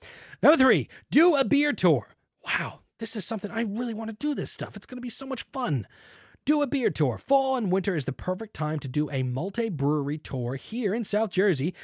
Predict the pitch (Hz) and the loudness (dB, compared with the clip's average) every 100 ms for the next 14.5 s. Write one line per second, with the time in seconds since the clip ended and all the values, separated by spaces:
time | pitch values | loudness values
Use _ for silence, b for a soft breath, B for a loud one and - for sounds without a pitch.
0 | B 156 160 190 - 160 180 190 208 208 | B -4 -4 -4 -4 -2 -2 -2 -6 -6
1 | 233 - - 107 160 196 269 202 - B | -8 -6 -4 -2 0 2 4 2 -2 B
2 | B B - 190 190 120 120 113 120 110 | B B -2 -2 -2 -2 -2 -2 -4 -6
3 | - 240 269 254 B - - 233 214 - | -2 -2 0 -4 B -6 -2 0 -2 -2
4 | 180 151 110 - 131 110 208 226 - 139 | -2 -4 -6 -6 -6 0 0 -2 -8 -6
5 | 131 123 262 269 190 151 143 135 135 - | -2 2 2 2 -2 2 2 2 0 -2
6 | 131 123 175 202 156 131 139 127 131 B | -2 0 0 0 0 4 4 4 2 B
7 | B - 165 208 214 196 139 110 110 120 | B -4 -2 0 0 2 0 0 -2 2
8 | 170 220 220 - 165 196 180 170 - 247 | 2 2 -2 0 0 0 -2 -4 0 0
9 | 233 160 - B B B - 220 277 262 | 2 0 -2 B B B -2 0 2 2
10 | 226 208 202 127 156 285 311 311 330 277 | 2 2 0 0 2 4 2 2 0 -2
11 | - 170 175 170 147 185 180 160 156 147 | 0 2 4 2 0 0 0 -2 -2 -2
12 | 160 B B 156 - 180 175 - _ - | -4 B B -10 -4 0 0 -2 _ -6
13 | 190 - 208 208 - 139 - 139 123 117 | -4 -4 -2 -2 0 -2 0 -2 -2 -2
14 | - 110 117 104 | -4 -8 -6 -8